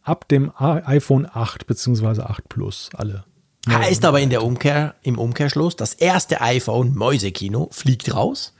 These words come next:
Speaker 2: Das iPhone sechs S fliegt raus und zusammen mit dem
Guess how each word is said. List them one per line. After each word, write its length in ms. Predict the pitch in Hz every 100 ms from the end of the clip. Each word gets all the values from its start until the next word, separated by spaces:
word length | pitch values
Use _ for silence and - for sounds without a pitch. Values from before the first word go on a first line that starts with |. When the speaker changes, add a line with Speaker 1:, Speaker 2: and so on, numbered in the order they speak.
| - - - - - _
Speaker 2:
Das 160 | 131 151
iPhone 460 | 160 190 160 139
sechs 280 | 127 127 -
S 300 | - 180 -
fliegt 360 | - 165 151 -
raus 260 | 156 151 -
und 420 | 330 302 285 -
zusammen 560 | - 190 185 170 220 185
mit 200 | 156
dem 100 | 143